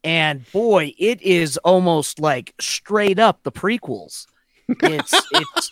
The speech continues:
Speaker 1: no, it, it is bizarre, dude. It is, like,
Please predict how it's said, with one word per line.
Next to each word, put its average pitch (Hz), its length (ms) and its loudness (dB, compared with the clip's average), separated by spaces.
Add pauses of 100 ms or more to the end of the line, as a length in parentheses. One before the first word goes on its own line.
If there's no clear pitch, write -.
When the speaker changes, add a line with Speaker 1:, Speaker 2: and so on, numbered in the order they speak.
Speaker 1:
no, 220 180 2
it, 220 200 4 (100)
it 262 180 2
is 208 120 4
bizarre, 170 960 4
dude. 160 320 0
It 180 180 0
is, 156 140 -2
like, 123 240 -6